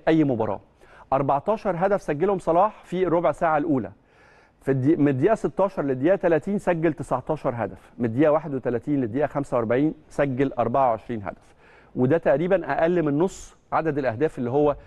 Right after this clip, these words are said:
سجلها. الجزء الأكبر لصلاح والنشاط الأكبر والإنتاجية الأكبر والفعالية الأكبر لصلاح دايمًا بتيجي في الشوط الثاني، وخصوصًا في الربع ساعة الأخيرة. من الدقيقة ستة وأربعين للدقيقة ستين سجل صلاح عشرين هدف، ومن الدقيقة واحد وستين للدقيقة خمسة وسبعين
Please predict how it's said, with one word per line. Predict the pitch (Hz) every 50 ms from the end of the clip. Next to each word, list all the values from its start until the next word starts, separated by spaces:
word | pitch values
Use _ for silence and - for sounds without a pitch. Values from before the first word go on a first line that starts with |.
| - _
سجلها. | - - 135 127 117 131 123 110 101 95 - - _ _ - - _ -
الجزء | 123 120 147 208 214 214 208
الأكبر | 185 - 214 233 202 185 196 185
لصلاح | 180 160 - 170 170 208 240 - -
والنشاط | 151 139 135 143 - 196 196 - 202
الأكبر | 180 - - 190 170 160 151 147 127
والإنتاجية | 117 120 131 139 - 131 117 - 131 131 151 180
الأكبر | 180 175 175 180 165 143 131 131 123
والفعالية | 127 117 - 127 127 143 160 170
الأكبر | 165 170 175 170 165 165 147
لصلاح | 131 - 151 160 190 190 -
دايمًا | 175 175 202 202 190
بتيجي | 160 143 131 165 180 170 175 160 - - - - - _
في | -
الشوط | 131 - - 175 170 190
الثاني، | 170 - 180 175 185 185
وخصوصًا | 165 151 - 165 143 - 208 196 - 202 175
في | 147 139
الربع | 139 165 180 170 147
ساعة | 127 - 170 160
الأخيرة. | 156 139 135 120 - - 123 104 101 - _ _ - - - - -
من | 123
الدقيقة | 127 123 135 190 220
ستة | 208 - 226 - - 196
وأربعين | 175 160 151 165 170 156
للدقيقة | 147 131 143 165 175
ستين | - - 135 - - 196 220 214
سجل | - - 185 170 165 165 -
صلاح | - 143 156 180 180 - 131
عشرين | 123 - - 170 180 165
هدف، | 147 151 131 113 - - - _ _ - - _
ومن | - 123
الدقيقة | 127 120 127 160 160 160
واحد | 165 165 151
وستين | 131 - - 117 - 147 143
للدقيقة | 139 123 120 147 147
خمسة | - - 165 160 - - 147
وسبعين | - - 135 127 135 151 160 165 156